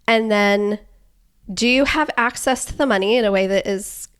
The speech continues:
in a way that makes sense to you? So I love that we talked about this. And then if, if so, like, are you, are you scared to spend it? You know, if you have access to it and you're still like, "Oh, I can't afford it,"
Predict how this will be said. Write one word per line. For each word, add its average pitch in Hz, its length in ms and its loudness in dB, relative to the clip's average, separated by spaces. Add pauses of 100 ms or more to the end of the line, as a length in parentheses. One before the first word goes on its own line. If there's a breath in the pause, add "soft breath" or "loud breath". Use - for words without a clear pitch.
(520)
in 214 360 0
a 220 60 2
way 214 140 2
that 214 140 -4
makes 208 200 -6
sense - 380 -4
to - 120 -4
you? - 340 -4
So - 140 -2
I 196 120 2
love 208 320 0
that 208 120 0
we 208 100 0
talked - 260 -4
about - 220 -6
this. - 520 -6
And 254 160 2
then 233 220 0
if, 233 220 -6 (140)
if 240 160 -2
so, 233 720 0
like, 196 280 -2
are 196 120 0
you, 190 120 -4 (420)
are 190 100 0
you 185 400 -4 (480)
scared 185 380 -2
to 202 80 -10
spend 262 320 -4
it? - 160 -12 (600)
You 202 120 -2
know, 208 240 -4 (300)
if 220 140 -2
you 240 120 0
have 240 340 2
access 254 440 -2
to - 120 -6
it 196 300 -2 (480)
and 196 260 2
you're 190 100 -2
still 208 480 -2
like, 190 200 0
"Oh, 220 80 4
I 226 100 4
can't 214 240 0
afford 226 300 0
it," - 240 -4